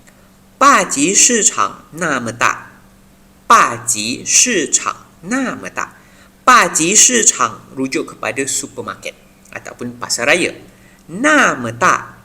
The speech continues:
rujuk kepada begitu besar. Okey, ta ini adalah kata adjektif besar. "怎么找要买的东西?"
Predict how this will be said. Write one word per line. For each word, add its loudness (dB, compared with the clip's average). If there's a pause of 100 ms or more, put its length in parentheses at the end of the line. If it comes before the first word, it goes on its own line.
(140)
rujuk -8 (220)
kepada -2
begitu -6
besar. -4 (420)
Okey, -6
ta 2
ini -8
adalah -10
kata -12
adjektif -12
besar. -4 (720)
"怎 0
么 0 (400)
找 0
要 2
买 -4
的 -4
东 0
西?" -2